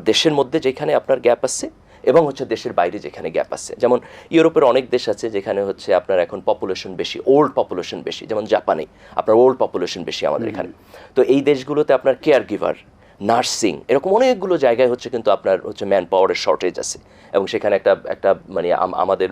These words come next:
Speaker 1: ম্যান পাওয়ার এক্সপোর্ট করার সুযোগ আছে। তথ্য প্রযুক্তিতে ফ্রিল্যান্সিং কাজ হচ্ছে আমাদের দেশে, এটাকে আরও বাড়ানোর সুযোগ আছে। তাহলে আমাদেরকে দুইটা কাজ করতে হবে, একটা হচ্ছে আমার লোকাল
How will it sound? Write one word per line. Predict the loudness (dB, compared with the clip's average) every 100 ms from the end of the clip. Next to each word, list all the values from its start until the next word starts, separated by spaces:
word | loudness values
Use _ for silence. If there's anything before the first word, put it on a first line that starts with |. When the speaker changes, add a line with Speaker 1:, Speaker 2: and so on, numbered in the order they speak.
| -2
Speaker 1:
ম্যান | -2 0
পাওয়ার | -4
এক্সপোর্ট | -4 -6 -4
করার | -4 -4 -6
সুযোগ | -8 -8
আছে। | -8 -10 -12 -20 _ -2
তথ্য | -2 -6 -2
প্রযুক্তিতে | -2 -2 -10 -8 -4
ফ্রিল্যান্সিং | -4 0 0 0 -2 0
কাজ | 0 -2
হচ্ছে | -2 -2
আমাদের | -2 -4
দেশে, | -6 -8
এটাকে | -4 -2
আরও | 0 0
বাড়ানোর | 0 0 -4 -8
সুযোগ | -8 -10
আছে। | -10 -18 _ -20 -20 -4
তাহলে | 2 2
আমাদেরকে | 0 -4 -6 -4
দুইটা | -2 0
কাজ | 0 -4 -10
করতে | -12 -12
হবে, | -8 -4 -6
একটা | -4 -6
হচ্ছে | -6 -4 -4 -4 _ _ -20 -6 -2
আমার | 0 2
লোকাল | 0 2